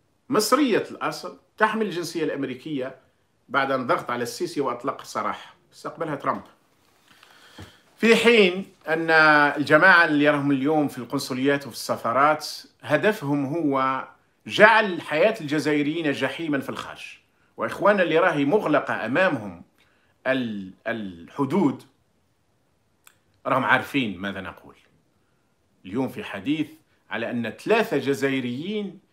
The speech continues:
ماتوا، مازال مش متأكد من المعلومة، لكن ربما ت-، سيتم التأكد منها في الساعات القادمة، ماتوا في برشلونة من البرد، ثلاثة من الجزائريين الحراكة.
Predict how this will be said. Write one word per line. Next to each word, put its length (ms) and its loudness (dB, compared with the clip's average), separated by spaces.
ماتوا، 560 0
مازال 260 -2
مش 180 -4
متأكد 440 -4
من 60 -8
المعلومة، 600 -4
لكن 640 -6
ربما 360 -4
ت-، 420 -6
سيتم 360 -8
التأكد 380 -12
منها 140 -6
في 60 -12
الساعات 380 -6
القادمة، 600 -6
ماتوا 340 0
في 140 -10
برشلونة 600 -4
من 160 -10
البرد، 440 -10
ثلاثة 280 -6
من 60 -14
الجزائريين 540 -16
الحراكة. 400 -16